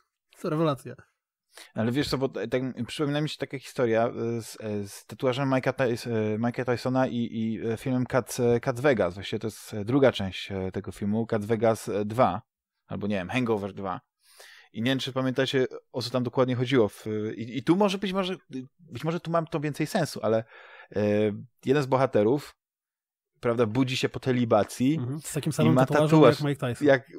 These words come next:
Speaker 2: dokładnie, więc tu jakby, powiedzmy, to ma sens, bo ja się zastanawiałem, próbowałem sobie przypomnieć takie inne sytuacje, w których to, to, to miałoby miejsce, ale właśnie, czy... czy
Speaker 1: Znaczy, mi się
Speaker 2: Ja-,
Speaker 1: wydaje,
Speaker 2: jak,
Speaker 1: że to
Speaker 2: jak to
Speaker 1: trochę,
Speaker 2: jest w ogóle
Speaker 1: trochę
Speaker 2: wytłumaczone?
Speaker 1: na przykład jest w prawie budowlanym,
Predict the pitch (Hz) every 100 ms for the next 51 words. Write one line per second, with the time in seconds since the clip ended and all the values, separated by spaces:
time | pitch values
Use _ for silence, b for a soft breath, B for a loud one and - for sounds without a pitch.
0 | - _ - 139 - 151 120 101 107 -
1 | 185 233 269 285 226 202 202 185 - 175
2 | 170 160 135 120 135 - 156 - 160 160
3 | 156 151 160 156 156 165 151 160 156 -
4 | - 185 160 - 123 107 113 117 110 117
5 | 110 113 - 113 113 107 110 95 - 131
6 | 139 B B B B B B 156 165 117
7 | - - - B B B B - 117 117
8 | 98 - 55 50 - 50 - - B B
9 | 147 180 170 - 233 240 247 220 202 262
10 | - 277 214 226 226 220 214 170 170 -
11 | 208 170 214 - 175 - 180 156 156 160
12 | 151 143 139 131 110 110